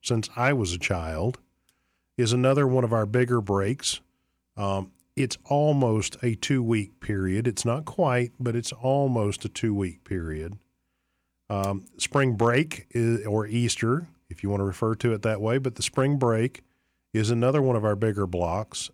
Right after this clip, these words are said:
And then the summer time period when kids are off from school is another one of our bigger blocks, meaning it's about a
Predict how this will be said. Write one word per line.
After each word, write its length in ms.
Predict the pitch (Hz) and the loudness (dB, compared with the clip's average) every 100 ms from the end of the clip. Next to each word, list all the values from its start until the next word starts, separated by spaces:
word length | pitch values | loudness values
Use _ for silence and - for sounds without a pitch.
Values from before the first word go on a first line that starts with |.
| - | -2
And 160 | 117 | 0
then 140 | 123 131 | 2 2
the 100 | 139 | 0
summer 520 | - 233 220 82 - _ _ _ _ _ _ _ _ _ | 2 2 0 -2 -6 _ _ _ _ _ _ _ _ _
time 300 | - 123 113 | 0 2 2
period 400 | 107 110 101 113 | 0 0 0 0
when 120 | 113 | -2
kids 300 | 107 139 117 | 0 0 0
are 100 | 113 | -2
off 240 | 110 120 120 | 0 0 0
from 220 | - 117 | -2 -2
school 560 | - - 214 78 65 - _ _ _ - | -2 -2 0 -2 -6 -18 _ _ _ -4
is 160 | 120 113 | 0 2
another 340 | 139 147 139 | 2 4 2
one 160 | 131 117 | 2 2
of 100 | 107 | 2
our 160 | 104 | 0
bigger 380 | 95 98 113 107 | 0 0 0 0
blocks, 720 | 104 117 98 - - - - - _ 104 | 0 2 0 -4 -10 -10 -10 -14 _ -6
meaning 260 | 98 92 | -2 -2
it's 140 | 95 107 | -4 -4
about 240 | 107 | -2
a 80 | 110 | -2